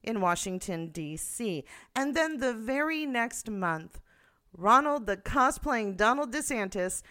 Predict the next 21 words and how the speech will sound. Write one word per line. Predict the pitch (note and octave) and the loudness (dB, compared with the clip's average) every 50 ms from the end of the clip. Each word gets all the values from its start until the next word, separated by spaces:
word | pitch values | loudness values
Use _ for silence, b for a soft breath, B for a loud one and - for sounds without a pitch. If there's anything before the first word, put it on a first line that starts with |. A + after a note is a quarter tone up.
| b b b b | b b b b
trafficked | - - C#4+ C4+ C#4+ C#4 - C#4+ C#4+ C#4+ - - - | -2 2 4 4 4 2 0 -4 -4 -4 -4 -4 -4
about | B3+ A3+ C#4+ C#4 C#4+ C#4+ - - | 0 2 4 4 4 2 0 -4
fifty | - E4+ F#4+ - - - E4 D4 | -4 -2 -2 -2 0 2 2 4
migrants | A#3+ A3+ G#3 F#3+ F#3+ F#3 F#3+ F#3 F#3 - - | 6 6 6 6 6 6 4 2 2 0 0
seeking | - G#3+ G#3 - A3+ G3+ G3+ F#3+ G3 G#3+ | 0 0 0 0 0 0 0 0 0 0
legal | B3 D4+ E4+ E4+ B3+ F4 C#4+ B3 A3+ - - | 2 2 2 4 6 6 6 6 6 4 2
asylum | G3 A3 - - - - - E4 F4 F4+ F4 D4 A3 G3 F3+ F3 F3 F3 F#3+ - _ _ _ B B B B B B B B B | 0 0 0 0 -2 2 4 6 6 6 6 6 4 4 4 2 0 -2 -8 -10 _ _ _ B B B B B B B B B
from | - - C#4 A#3+ A3+ A3 G#3 G#3 G#3+ G#3+ G#3 G3+ - _ | -4 4 6 8 8 8 6 4 0 -4 -6 -10 -12 _
Florida | - - - - C#4+ E4 F4+ F4+ D#4+ A3+ G#3 F#3 F3 E3+ E3 E3 E3+ F#3 F#3 b b b b b | -20 -16 -8 -2 2 4 6 8 8 8 8 6 6 4 2 2 0 -4 -6 b b b b b
to | - - - C#4 B3 | -8 -2 0 0 2
Martha's | A3+ G3+ F#3 F3+ F3+ - - F3 F3 F3 - - - | 6 6 6 6 4 2 -2 -4 -4 -4 -6 -10 -14
Vineyard. | - D#3 E3+ F#3+ G#3 G3 G3 F#3 E3+ D#3 C#3 - - | -14 -8 -2 0 0 0 2 0 0 -2 -2 -2 2
Oh, | - F4+ F4 | 4 4 4
and | D4 C#4 | 4 4
by | C#4 C#4+ D4 | 4 4 4
the | C4 D4 C#4+ | 2 2 2
way, | D4 B3 G3+ F3 F3 - - _ _ _ _ _ _ _ _ _ _ _ _ _ _ _ _ _ _ _ _ _ | 2 2 2 0 -2 -8 -14 _ _ _ _ _ _ _ _ _ _ _ _ _ _ _ _ _ _ _ _ _
they | - A3+ C4+ C4 | -2 0 2 6
happen | C4+ B3+ A3+ - G#3+ G#3 | 6 6 6 6 2 0
to | - G#3+ F#3 | 2 4 4
originate | E3+ E3+ B3 D4+ A#3+ B3+ A#3+ F#3+ F3 F3 E3+ - | 4 4 4 2 2 2 2 2 2 2 0 -2